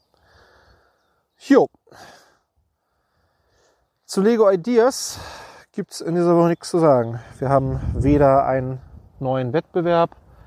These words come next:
noch haben wir neue Sets, die es ins Review geschafft haben. Können wir den Punkt also gleich übergehen. Ich find das ja ganz gut,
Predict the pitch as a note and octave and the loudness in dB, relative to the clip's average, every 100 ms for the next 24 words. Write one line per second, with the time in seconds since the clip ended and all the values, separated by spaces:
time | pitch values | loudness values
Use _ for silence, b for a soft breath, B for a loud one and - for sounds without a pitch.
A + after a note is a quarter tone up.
0 | b b b b b - C3+ - C3+ B2+ | b b b b b -4 -4 0 -2 -2
1 | A#2 B2 A#2+ B2 A#2 - - C3 B2 B2 | -2 0 0 0 -4 -14 -10 -2 0 0
2 | - F3 - C3+ - B2+ C#3+ F#3 G3 F3+ | 0 -2 0 -4 -2 -6 0 2 2 0
3 | - D#3 D3+ - B2+ C3 B2+ B2 A#2 A#2 | -2 -2 -2 0 0 0 -4 -8 -6 -8
4 | - B2+ - A2 G#2+ A#2 - G#2+ A#2 C#3 | -6 -8 -6 -10 -6 -8 -8 -8 -2 0
5 | C#3+ - b b b - F3 - F#3 C#3+ | -2 -6 b b b -6 -6 -2 -2 2
6 | C3 - B2 A#2+ A#2 - - A#2 - | 0 2 0 0 -4 -6 -2 -2 -2